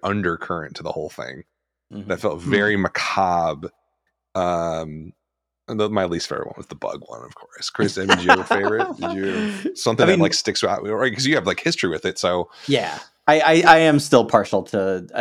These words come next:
Speaker 2: I, I just looked up the name of it, Something to Tide You Over.
Speaker 1: Okay.
Speaker 2: Um, the, the Leslie Nielsen, Ted Danson segment, just because it's such a strange set piece of, like, you know, pull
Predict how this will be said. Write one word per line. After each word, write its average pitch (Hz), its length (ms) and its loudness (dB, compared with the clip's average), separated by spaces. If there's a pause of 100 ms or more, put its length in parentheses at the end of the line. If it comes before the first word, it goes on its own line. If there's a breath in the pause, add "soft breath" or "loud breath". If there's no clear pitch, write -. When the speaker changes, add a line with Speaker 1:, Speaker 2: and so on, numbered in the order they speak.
(240)
Speaker 2:
I, 120 80 0
I 107 40 -4
just 107 220 -8
looked - 180 -6
up 98 120 -10
the 107 60 -8
name 101 180 -10
of 95 100 -14
it, 98 120 -10
Something 107 340 -8
to 101 60 -8
Tide 98 320 -6
You 98 180 -6
Over. - 380 -12 (440 loud breath)
Speaker 1:
Okay. 98 140 -2
Speaker 2:
Um, - 300 -12 (220)
the, 107 500 -10
the 117 100 -6
Leslie 98 300 -8
Nielsen, 110 320 -14
Ted 117 180 -12
Danson - 400 -14
segment, 117 600 -14
just - 160 -10
because 117 220 -8
it's 110 180 -10
such - 340 -6
a 117 60 -4
strange 101 880 -8
set - 360 -12
piece - 460 -20
of, 104 260 -12
like, 90 340 -14 (640 soft breath)
you 113 160 -6
know, 98 140 -6 (100)
pull 120 280 -12